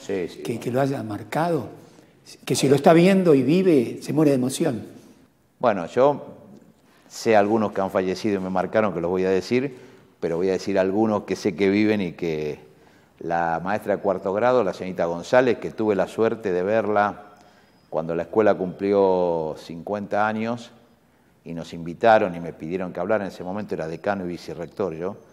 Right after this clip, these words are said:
Speaker 1: y no podía creer que yo fuera el vicerrector de la Universidad de Buenos Aires y decano de Ciencias Económicas.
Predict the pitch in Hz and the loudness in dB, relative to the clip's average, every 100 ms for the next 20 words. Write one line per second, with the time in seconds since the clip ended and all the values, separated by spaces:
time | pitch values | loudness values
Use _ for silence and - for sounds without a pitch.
0 | _ _ _ _ - 87 92 95 98 95 | _ _ _ _ -14 -10 -6 -4 -2 -2
1 | - 90 98 - 82 101 90 - 87 85 | -2 -4 -4 -4 -8 -6 -6 -4 -4 -4
2 | 76 73 - _ _ _ _ _ _ _ | -6 -10 -16 _ _ _ _ _ _ _
3 | _ _ 78 85 - 78 78 - 101 92 | _ _ -12 -10 -10 -10 -10 -4 -2 -2
4 | 87 - 90 85 80 - 117 104 87 85 | -6 -6 -4 -4 -6 2 2 2 -2 -10
5 | 78 85 92 78 95 80 - 85 92 110 | -12 -8 -10 -10 -14 -16 -16 -14 -8 -6
6 | 104 98 113 123 | -6 -4 -2 -2